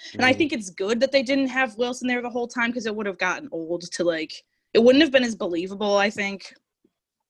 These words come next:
Speaker 1: if he was there the whole time with him.
Speaker 2: Oh, yeah,
Speaker 1: talking
Speaker 2: yeah.
Speaker 1: to him.
Speaker 2: I mean, if it was the entire movie, yeah, it would have been, uh, it would have been, probably got old.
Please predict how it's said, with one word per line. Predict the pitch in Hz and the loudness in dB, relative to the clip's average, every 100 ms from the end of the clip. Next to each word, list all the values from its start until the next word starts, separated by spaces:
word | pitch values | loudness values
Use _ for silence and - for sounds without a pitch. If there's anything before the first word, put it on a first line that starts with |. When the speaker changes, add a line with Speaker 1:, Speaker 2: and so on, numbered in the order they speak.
| - | -10
Speaker 1:
if | 214 | -4
he | 208 | 0
was | 196 | 2
there | 202 190 | 2 2
the | - | 0
whole | 190 175 | -4 -2
time | 190 165 190 | -4 -4 -2
with | 190 | -2
him. | 202 202 | -2 2
Speaker 2:
Oh, | 160 120 95 - - | 4 4 2 -6 0
yeah, | 151 135 | 4 4
Speaker 1:
talking | 113 | 4
Speaker 2:
yeah. | 143 - | 4 4
Speaker 1:
to | |
him. | - 104 | 2 2
Speaker 2:
I | 147 | 2
mean, | 170 170 | 4 4
if | 165 | 4
it | 185 | 4
was | 160 131 | 4 4
the | 127 | 0
entire | 123 139 127 120 | 2 2 4 4
movie, | 120 120 120 | 4 4 4
yeah, | 110 95 85 | 4 0 -2
it | 104 | -2
would | 107 | -2
have | 104 | -2
been, | 95 90 85 85 | -4 -6 -12 -12
uh, | 95 85 87 | -10 -8 -6
it | 104 | -4
would | 107 | -4
have | 92 | -4
been, | 90 85 80 | -6 -8 -10
probably | 120 92 | -8 -8
got | 92 92 | -6 -6
old. | 90 90 98 | -6 -4 -6